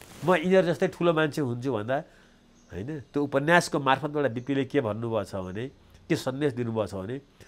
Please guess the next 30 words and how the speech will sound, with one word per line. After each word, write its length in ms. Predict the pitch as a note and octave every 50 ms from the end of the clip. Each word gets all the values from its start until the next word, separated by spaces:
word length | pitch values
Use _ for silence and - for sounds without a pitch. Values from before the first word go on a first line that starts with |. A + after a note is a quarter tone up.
| - - - - _ _
ठुलो 220 | - - G3+ G#3+
त 60 | G#3+ G#3+
सबै 320 | F#3+ - G3 F3 A3 G#3
हुन्छन् 360 | F3 B2+ G2 E2+ - F2 D#2+
नि, 160 | E2+ G#2+ G#2+ - _ _ _ _ _ _ _ _ _ _ _ - _ _ _ _ _ _ _
कोही 160 | - D#3+ C#3
सिडिओ 460 | G#2+ - - D#3 D#3+ E3 E3 F3 E3
होला, 260 | D3 C#3+ D3 D3 D3 D3
कोही 180 | - C3+ B2
प्रधानमन्त्री 480 | - B2+ C#3+ D3 D3+ D3 D3+ C#3 C#3 C#3+
होला, 200 | C#3 C3 C3+ C3+
कोही 220 | B2 - C3 B2+
के 100 | A#2+ D3+
होला, 180 | C3+ B2 B2 A#2
तर 220 | - C#3+ C#3 B2 - - C3
असल 260 | C#3+ - - E3+ D#3+
मान्छे 280 | D3 C3+ A#2 - B2+
बन्नु 300 | A#2 G2+ G2 F#2+ G2+ G2
भन्नुभएको 380 | F2 D2 C#2+ D2 D2 C#2 C#2 C#2
छ। 120 | - - - _ - - - - - - - - - - _ _ - -
शेरबहादुरको 560 | - F#3 F#3 F#3 F#3 F3+ F3+ F#3 F3+ - F3 D3
दिमागमा 520 | A#2 A2+ C3+ C#3+ E3+ F3 F3 E3 D#3 D#3
हिजो 320 | D3 A#2+ A2 A#2+ C3 D3
त्यो 440 | C#3+ C#3+ - D3+ D3 C3+ A#2+ F#2+ - - - - - - - - - - - - - C#3
बिपीको 420 | B2+ C#3 D3+ C#3+ E3+ D#3+ D3+ D#3
त्यो 180 | C#3+ - D3 B2+
सन्देश 420 | - C3+ B2+ C3+ D3+ D#3+ C#3 - - -
थाहा 100 | C3 C3
भएको 240 | B2 A#2 G#2+ G#2+ G#2
भए, 220 | F#2+ F#2+ A#2 D3+